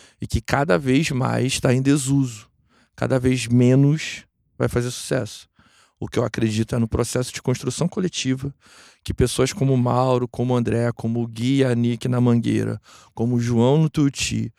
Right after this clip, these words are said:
é, como, ah, de certa forma, o Leandro na Imperatriz,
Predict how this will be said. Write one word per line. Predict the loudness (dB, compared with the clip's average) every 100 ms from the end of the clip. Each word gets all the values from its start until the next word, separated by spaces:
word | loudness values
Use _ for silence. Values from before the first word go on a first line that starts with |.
| -20 -20 _
é, | -2 0 2 0 -4 -2
como, | 0 0 2 2 4 2 2 2 -2 -4 _ _ _ _ -4
ah, | 0 0 0 0 0 0 -2 -8 -12
de |
certa | 0 2 2
forma, | 2 4 4
o | 4
Leandro | 2 0
na | -4
Imperatriz, | -4 -4 -4 -2 -2 -2 -4 -8